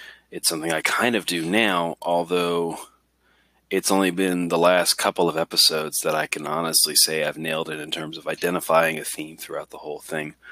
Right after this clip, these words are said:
and then putting that information at the front of the episode. So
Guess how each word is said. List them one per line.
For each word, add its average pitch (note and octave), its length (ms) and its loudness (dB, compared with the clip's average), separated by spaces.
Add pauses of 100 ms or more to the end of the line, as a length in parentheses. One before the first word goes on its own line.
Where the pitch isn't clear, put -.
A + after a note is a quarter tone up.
(520)
and F2+ 120 2
then E2 120 0
putting E2+ 260 0
that D2+ 140 2
information D#2 500 -2
at C#2+ 120 -8
the - 40 -14
front D2 240 -8
of D2 80 -18
the D2 140 -6
episode. - 500 0 (1120)
So E2 580 2